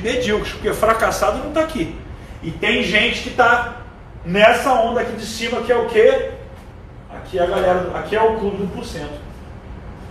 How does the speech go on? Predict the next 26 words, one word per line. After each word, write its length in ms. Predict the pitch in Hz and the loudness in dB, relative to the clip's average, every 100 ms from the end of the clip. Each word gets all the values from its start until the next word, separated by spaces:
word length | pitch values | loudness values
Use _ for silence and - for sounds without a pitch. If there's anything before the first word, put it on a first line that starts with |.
| - - - - | -16 -16 -14 -10
Clube 420 | 120 117 - 202 - - - - - - - - - - - - - - - - - - - - - - - - - - - - - - - - - 127 | -6 -4 -6 -8 -10 -14 -14 -16 -16 -16 -14 -14 -14 -14 -14 -14 -14 -14 -14 -14 -14 -14 -16 -16 -16 -16 -16 -16 -16 -14 -16 -16 -16 -16 -16 -16 -14 -10
do 80 | |
um 60 | 120 117 | -10 -10
por 80 | - | -12
cento. 200 | 87 98 85 - - - - - - - | -14 -12 -12 -12 -16 -16 -16 -16 -14 -10
Por 120 | - | -2
que 140 | 226 | 0
que 60 | 240 | 2
eu 100 | 226 | 2
chamo 380 | 226 226 226 220 | 6 4 4 -2
de 80 | |
clube 240 | - 226 196 | -4 -6 -6
do 80 | 202 | -6
um 40 | |
por 180 | 190 185 | -6 -6
cento? 380 | 196 208 233 - - - - - - - - - - - - - - - - - - - - - - - | -6 -4 -4 -8 -12 -16 -16 -16 -14 -14 -14 -14 -14 -16 -14 -14 -14 -14 -14 -14 -14 -14 -14 -14 -14 -16
Porque 220 | - - - | -10 -6 0
só 320 | - 240 - | 6 6 6
um 40 | |
por 80 | 226 | 0
cento 260 | - 214 208 | -2 -2 -2
das 120 | 202 | 0
pessoas 460 | 202 - 185 202 208 | 0 0 4 4 4
realmente 400 | 240 190 - - | 2 2 0 0
consegue 400 | 214 - 180 - | -2 0 0 0
chegar 640 | 214 170 156 - - | 0 2 2 0 -4